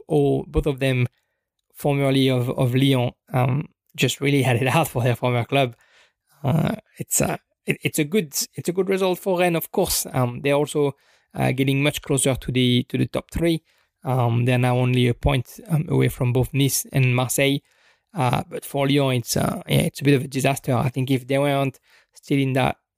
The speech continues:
in that run for, for the, um, Europa League, I don't think both will, uh, will still be here. And it's, uh, yeah, it's a bit sad.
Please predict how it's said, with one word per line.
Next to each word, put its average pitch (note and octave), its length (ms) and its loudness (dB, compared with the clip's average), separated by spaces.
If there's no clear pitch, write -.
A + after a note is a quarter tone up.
in C3 240 2
that B2+ 180 0
run C3 300 0
for, B2+ 760 0
for C3+ 240 -2
the, B2 460 2
um, C3 380 2
Europa D3+ 320 0
League, F#3 220 -2
I - 40 -4
don't C3+ 140 2
think B2+ 180 2
both B2 300 0
will, A#2+ 200 2
uh, A#2 180 2
will - 100 -4
still - 260 0
be B2+ 180 0
here. C3+ 220 4
And A#2 180 -4
it's, - 260 -4
uh, C3+ 200 0
yeah, C3+ 160 0
it's C3 220 -2
a - 20 -2
bit - 160 -2
sad. C3 340 -2